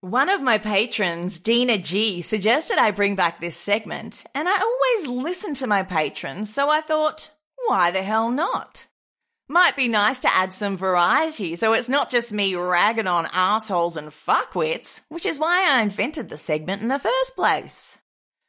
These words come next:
And I also wanted to introduce you to bloody legend Daniel McConnell, who gave what has become known as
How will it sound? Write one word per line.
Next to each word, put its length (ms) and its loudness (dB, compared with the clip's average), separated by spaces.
And 160 4
I 100 6
also 420 4
wanted 280 0
to 100 0
introduce 680 -2
you 140 -4
to 160 -2
bloody 800 2
legend 720 0
Daniel 420 0
McConnell, 680 0
who 140 -2
gave 360 2
what 220 0
has 180 -4
become 440 -2
known 320 2
as 340 -2